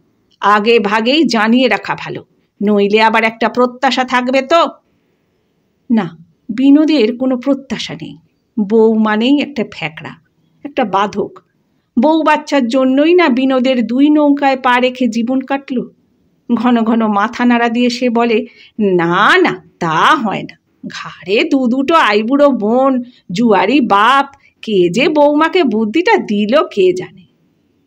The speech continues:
সফলরাম ঠোঁট কাটা লোক, সবাই জানে। বিনোদের মোটেই রাগ বা অপমান হলো না। সে দিব্যি হাসি হাসি মুখ করে বলে, "সে তো বটেই।"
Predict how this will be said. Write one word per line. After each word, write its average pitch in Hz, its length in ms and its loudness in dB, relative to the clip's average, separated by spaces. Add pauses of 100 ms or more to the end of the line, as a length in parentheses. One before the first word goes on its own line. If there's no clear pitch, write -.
(400)
সফলরাম 285 800 0
ঠোঁট 285 300 -2
কাটা 285 300 0
লোক, 277 240 0
সবাই 202 440 -6
জানে। - 280 -20 (640)
বিনোদের 349 680 4
মোটেই 254 440 0
রাগ 202 400 0
বা 247 140 0
অপমান 226 500 -2
হলো 165 280 -10
না। - 180 -20 (460)
সে 311 180 -4
দিব্যি 302 460 0
হাসি 277 300 -2
হাসি 262 280 0
মুখ 247 260 0
করে 240 180 0
বলে, 180 340 -4 (400)
"সে 202 500 0
তো 403 100 4
বটেই।" 170 600 -6